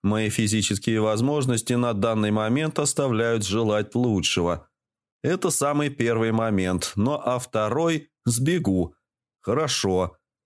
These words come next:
Пусть случится чудо. Дальше как? Нет,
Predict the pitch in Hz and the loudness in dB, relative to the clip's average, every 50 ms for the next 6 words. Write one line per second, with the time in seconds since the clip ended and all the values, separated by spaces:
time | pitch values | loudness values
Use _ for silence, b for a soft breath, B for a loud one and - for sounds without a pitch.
0 | _ _ - - 110 135 147 143 - - - 139 143 139 127 - 135 127 120 - | _ _ -6 -2 -2 0 0 0 -2 -2 0 0 0 0 0 0 0 0 0 0
1 | - 113 104 - - - - 127 147 160 151 147 147 147 139 135 - 123 135 156 | 0 0 0 0 -2 0 0 2 0 2 2 0 0 -2 -2 -4 -2 -2 0 2
2 | 170 139 101 156 - - 107 101 - 120 104 95 - - _ _ _ _ _ _ | 2 2 2 0 0 -2 -2 0 0 0 0 0 -2 -6 _ _ _ _ _ _
3 | _ _ _ - 101 104 104 101 95 90 85 - - | _ _ _ -2 0 2 2 2 2 0 0 -4 -8